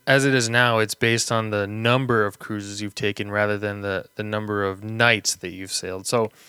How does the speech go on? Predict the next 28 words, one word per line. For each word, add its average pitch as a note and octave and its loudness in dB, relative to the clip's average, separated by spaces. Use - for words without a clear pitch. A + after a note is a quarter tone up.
as B2+ 4
an A#2 0
example, A2 0
a A2 -2
fourteen B2 -2
night A2 -2
Panama A2 -2
Canal A2 2
cru-, G2 -10
um, G2 -10
cruise G2 -4
counts G#2 0
the A2 -4
same D3 4
toward A#2+ -2
your A2 -2
Castaway A2 2
Club G#2+ -2
status F#2+ 0
as G2 -4
a G2+ -6
three A#2+ -4
night G2+ -4
Bahamian G2 -10
sailing. F2+ -10
So, F#2 -6
um, A#2 0
I, G#3 4